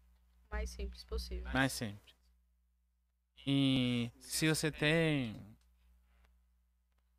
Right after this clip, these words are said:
Speaker 2: a oportunidade, pode fazer. Pode chamar mil pessoas, cem pessoas. Ah, ele já fez o casamento que ele deu só uma tâmara. Doce, tipo.
Speaker 1: Pra cada
Speaker 2: Chamou
Speaker 1: um.
Speaker 2: tudo, comeu só uma,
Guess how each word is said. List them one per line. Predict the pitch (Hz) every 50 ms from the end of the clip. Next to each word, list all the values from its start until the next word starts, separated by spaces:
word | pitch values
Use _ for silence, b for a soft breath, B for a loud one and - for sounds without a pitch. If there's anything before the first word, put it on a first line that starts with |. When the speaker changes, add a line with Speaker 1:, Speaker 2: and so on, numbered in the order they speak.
| _ _ _ _ _ _ _ _ _ _ - -
Speaker 2:
a | -
oportunidade, | - 131 127 - - 139 131 117 127 139 165 175 -
pode | - - 233 247 233 - -
fazer. | - - 196 185 143 131 113 98 -
Pode | - 156 151 -
chamar | - - 165 165 156 151
mil | 143 151 160 160
pessoas, | - - 143 - - 135 127 127 123 117 113 - - - - _ _ _ _ _ _ _ _ _ _ _ _
cem | - - - - 139 135 143 147
pessoas. | 139 143 135 - - 127 120 117 117 117 113 113 - - - _ _ _ _ _ _ -
Ah, | 131 135 135 123 117 - - - - - - - 131
ele | 131 147 165
já | 151 147 156 160 151
fez | - - 139 147 156 165
o | 170
casamento | 180 185 185 175 180 165 151 143 143 156 175 196 214 - -
que | - - 202
ele | 185 196
deu | 190 170 151 139 147 151 160 170 180 175
só | - - 170 170 160
uma | - 170 185 226 240
tâmara. | 202 165 165 160 165 165 151 131 120 120 - _ _ _ _ _ _ _ _ _ _ _ _ _ - 151
Doce, | 151 151 147 139 - - -
tipo. | - - - 139 120 - - - - _ - _ _
Speaker 1:
Pra | - 208 202
cada | - - 220
Speaker 2:
Chamou | 170 160 160 165
Speaker 1:
um. | 165
Speaker 2:
tudo, | - - 185 214 220 202 214
comeu | - - 202 196 185 180 180 170
só | - 233 247
uma, | 240 240 233 226 220 220 220